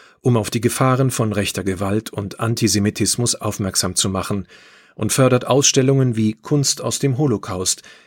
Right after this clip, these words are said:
in der Holocaust-Gedenkstätte Yad Vashem in Israel,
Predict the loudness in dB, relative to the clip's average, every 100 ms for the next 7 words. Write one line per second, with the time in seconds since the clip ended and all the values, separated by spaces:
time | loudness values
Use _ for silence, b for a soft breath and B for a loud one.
0 | B -6 -4 0 2 0 0 -2 -2 -4
1 | -2 -2 -2 -2 -2 -2 0 -4 -4 -4
2 | 0 0 -2 -4 -4 -2 0 0 0 0
3 | -2